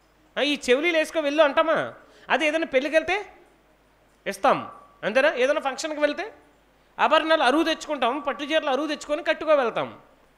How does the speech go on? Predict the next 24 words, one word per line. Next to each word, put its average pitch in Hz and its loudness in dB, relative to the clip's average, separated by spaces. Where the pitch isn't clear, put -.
కానీ 330 4
ఊరు 294 0
వదిలిపోతున్నప్పుడు 370 0
కూడా 247 0
వీళ్ళు 190 -6
ఇచ్చారంటే 214 -2
వీళ్ళు 208 -4
ఎంత 156 -6
మూర్ఖులో 247 4
ఒకసారి 214 2
ఆలోచించండి. 117 -4
ప్రియమైన 349 2
వారులారా, 277 2
వారి 247 2
మీద 302 -6
ఏ 254 0
ఆత్మను 330 -2
కుమ్మరించాడట? 330 -2
మూర్ఖత 349 2
కలిగినటువంటి 359 0
ఆత్మను 330 0
వారి 302 2
మీద 285 -6
కుమ్మరించినప్పుడట 269 -2